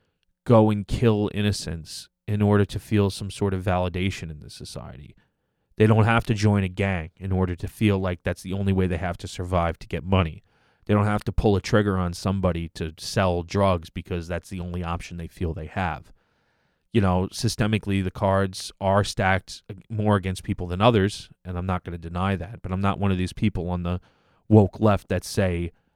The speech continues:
"There's nothing you could do about it. You're a part of a systemic racist system, and,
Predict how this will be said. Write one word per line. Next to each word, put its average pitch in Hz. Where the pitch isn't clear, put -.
"There's 131
nothing 135
you 123
could 113
do 117
about 101
it. 101
You're 107
a 104
part 104
of 95
a 95
systemic 101
racist 98
system, 92
and, 92